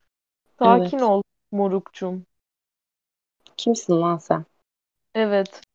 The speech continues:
Speaker 1: Şeyi de çok beğendim bu arada. Yani bi-, biraz, e, ılık bir insan olduğum için. Bu R-, Rita'yı tavlamaya çalıştığı o sekans vardı ya sürekli.
Speaker 2: Evet ya,
Speaker 1: Yok.
Speaker 2: ben de onu diyecektim.
Speaker 1: Alkoldür, odur, budur böyle tık tık tık üst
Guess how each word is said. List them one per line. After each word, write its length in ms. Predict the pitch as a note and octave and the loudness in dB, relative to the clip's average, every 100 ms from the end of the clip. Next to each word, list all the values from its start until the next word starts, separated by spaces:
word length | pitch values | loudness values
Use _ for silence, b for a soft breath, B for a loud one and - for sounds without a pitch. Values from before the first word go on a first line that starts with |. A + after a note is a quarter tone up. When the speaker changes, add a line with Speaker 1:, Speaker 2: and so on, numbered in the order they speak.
| - | -14
Speaker 1:
Şeyi 320 | A#3+ D#4 D4+ | -4 0 2
de 80 | C#4 | 0
çok 300 | D4 C#4 - | 0 -2 0
beğendim 460 | A3 F#3+ F3 F3 F3 | 2 2 0 -4 -2
bu 80 | E3+ | 0
arada. 340 | E3+ E3+ F3 | 0 -2 -2
Yani 400 | F3 F3 F3+ F3+ - | -2 -4 -6 -10 -12
bi-, 180 | - A3 | -18 -8
biraz, 340 | F#3+ F#3 F#3 _ _ | -2 0 -2 _ _
e, 200 | - G2+ - | -8 -6 -6
ılık 340 | - F#3 F#3 - | -4 -4 -6 -8
bir 60 | |
insan 320 | F#3 F3+ F#3 F3 | -8 -6 -6 -4
olduğum 380 | F3 E3+ F3 | -4 -6 -10
için. 160 | F3 - _ _ _ _ _ _ | -12 -16 _ _ _ _ _ _
Bu 260 | G3+ G3+ - | -4 -4 -4
R-, 360 | - - _ G3 | -12 -16 _ -8
Rita'yı 360 | G3+ A3 G#3+ | -4 0 0
tavlamaya 560 | G#3+ G3+ F#3+ F#3+ G3 G3+ | 2 2 4 0 0 -2
çalıştığı 560 | G#3 F#3 F#3 - F#3+ | -2 -4 -6 -10 -2
o 100 | F#3 | -2
sekans 640 | F#3 - F#3 G3 F#3+ G3 - | -2 0 0 2 -4 -4 -2
vardı 360 | F#3 F#3+ F#3+ | 0 0 -2
ya 120 | G#3 | -6
sürekli. 480 | F3 _ E3+ E3 E3 | -6 _ -4 -2 4
Speaker 2:
Evet 540 | A3+ G#3 G3+ F#3+ - - | 6 8 8 6 0 0
ya, 380 | F#3 F3+ F3 E3 | 6 8 8 6
Speaker 1:
Yok. 180 | E3 D#3+ | 4 0
Speaker 2:
ben 240 | G3 F#3+ | -2 0
de 40 | |
onu 160 | F#3 F3+ F3 | -2 -2 -6
diyecektim. 360 | F3 - F3+ E3+ | -10 -6 -4 4
Speaker 1:
Alkoldür, 640 | F#3+ F#3 E3+ F#3+ F3+ - E3+ - | 4 4 2 -2 -2 -2 -2 -2
odur, 320 | G3 F3+ F3 E3+ E3 | -4 -2 -4 -6 -8
budur 360 | F#3 F3 E3+ E3+ | -10 -6 -8 -2
böyle 320 | F3 E3+ E3+ | -2 0 -4
tık 280 | - F#3 - | -10 -14 -12
tık 180 | E3+ - | -18 -16
tık 240 | - - | -18 -14
üst 200 | F3+ - | -16 -16